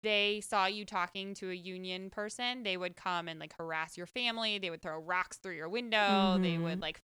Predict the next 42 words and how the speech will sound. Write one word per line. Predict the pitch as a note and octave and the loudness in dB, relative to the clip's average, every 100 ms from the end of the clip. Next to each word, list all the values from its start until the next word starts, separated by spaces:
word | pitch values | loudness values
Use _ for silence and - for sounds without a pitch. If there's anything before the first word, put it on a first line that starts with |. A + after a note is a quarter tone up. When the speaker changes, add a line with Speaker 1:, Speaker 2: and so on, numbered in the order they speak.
| - | 2
Speaker 1:
fire | F#3+ F3+ F#3+ | 6 8 6
into | F#3+ F#3 - | 2 -2 -6
your | D#3+ | -6
house, | - A3+ G#3+ G#3+ - | 4 6 6 2 -4
things | G3+ F#3 | -8 -4
like | E3+ D#3+ | -4 -4
that. | D3+ D3 - _ _ _ _ _ _ - | -2 -2 -4 _ _ _ _ _ _ -4
Speaker 2:
Oh, | G3 | 2
Speaker 1:
Um, | F#3 F3 | 2 2
Speaker 2:
wow. | E3+ D#3+ E3 | 0 -6 -4
Speaker 1:
a-, | F#3 - | -4 -2
and | A3 A3 G3+ | 0 -2 0
really | G#3 G3+ F#3+ | 0 2 0
just, | F3+ F#3+ F3+ - - - _ - | 0 0 0 -4 -10 -14 _ -8
it | G3+ F#3+ | -6 -2
wa-, | F#3+ - | -2 -2
yeah, | F3+ G2+ | -4 -4
it | |
was | D#3 F#3 | -6 -8
bad. | D#3 - F#3 - _ _ _ _ _ _ _ - | -6 -4 -6 -12 _ _ _ _ _ _ _ -4
Uh, | B3 G#3+ C#3+ | 4 4 4
and | A3+ | 0
when | A3+ A3+ | 0 0
the | A3+ | -2
Depression | G#3 - A#3+ C4+ B3+ | -4 0 0 0 -6
hit, | G#3+ F#3+ F3+ - | -4 -2 -2 -4
so | - A3 | -4 -2
this | G#3 C#4 - | 0 -2 -2
was | C4 A3 | -4 -2
nineteen | G#3+ G#3 G#3 A#3 | 0 -2 -2 -6
seventeen, | G#3 G3 G3 G3+ F#3 | -4 -6 -6 -8 -6
like, | F3 E3+ | -6 -4
kinda | G3 F#3+ | -4 -2
on | D#3+ F3 | -2 -2
into | F3+ F3 | -4 -6
the | F3+ | -10
twenties. | E3+ A3+ G#3+ F#3+ | -6 -4 -2 -2
And | F#3 | 0
then | F#3 F#3+ | 0 0
when | G3 | -4
the | F3 | -6
Depression | F3+ - C4+ A3 | -4 -2 -2 -2